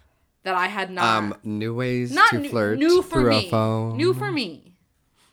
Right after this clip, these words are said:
Speaker 2: Okay.
Speaker 1: Just, like, yeah.
Speaker 2: Okay. Like, um,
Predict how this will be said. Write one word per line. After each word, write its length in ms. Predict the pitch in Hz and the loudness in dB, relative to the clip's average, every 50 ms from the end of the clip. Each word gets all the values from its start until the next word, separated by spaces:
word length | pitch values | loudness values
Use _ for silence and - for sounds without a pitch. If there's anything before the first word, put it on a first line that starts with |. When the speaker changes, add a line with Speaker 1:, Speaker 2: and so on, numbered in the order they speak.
| _ _ _ _ _ | _ _ _ _ _
Speaker 2:
Okay. 440 | - 98 - 101 95 90 98 131 139 _ _ - 196 | -14 -12 -10 -10 -10 -10 -10 -12 -16 _ _ -16 -10
Speaker 1:
Just, 240 | 190 254 247 254 | -10 -8 -8 -8
like, 380 | 269 247 233 220 214 214 - _ _ _ - - _ _ _ _ _ _ _ _ _ _ _ _ _ _ _ _ _ _ _ _ _ _ _ _ _ _ _ _ _ - | -6 -6 -6 -6 -6 -8 -12 _ _ _ -20 -20 _ _ _ _ _ _ _ _ _ _ _ _ _ _ _ _ _ _ _ _ _ _ _ _ _ _ _ _ _ -10
yeah. 180 | 196 196 156 - - _ _ _ _ _ _ _ _ _ _ _ _ _ _ _ _ _ - | -8 -8 -8 -8 -12 _ _ _ _ _ _ _ _ _ _ _ _ _ _ _ _ _ -8
Speaker 2:
Okay. 420 | - 160 - - 185 165 170 196 - _ _ _ _ - - - _ | -8 -6 -4 -2 -2 -2 -2 -4 -8 _ _ _ _ -20 -20 -18 _
Like, 340 | - 143 151 147 147 147 - | 2 4 4 4 4 4 4
um, 440 | 165 151 139 131 131 127 123 117 120 | 4 6 6 6 4 2 -2 -4 -8